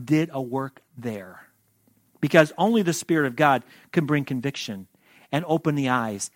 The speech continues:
and enable somebody to accept the gospel. See, the world ske-, sees a scandalous character of true servants of God, and it is uncomfortable with them at best. See, they can't handle it, can they?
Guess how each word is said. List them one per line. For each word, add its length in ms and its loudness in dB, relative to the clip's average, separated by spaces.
and 100 0
enable 320 0
somebody 460 -4
to 300 -6
accept 600 -2
the 60 -4
gospel. 580 -8
See, 140 4
the 120 8
world 240 8
ske-, 360 -2
sees 320 0
a 80 2
scandalous 720 2
character 480 4
of 140 0
true 260 -2
servants 460 -2
of 100 -4
God, 320 6
and 300 0
it 120 0
is 140 -2
uncomfortable 1120 -8
with 180 -8
them 280 -6
at 120 -8
best. 640 -8
See, 160 4
they 140 6
can't 260 4
handle 340 4
it, 100 -4
can 240 2
they? 180 -2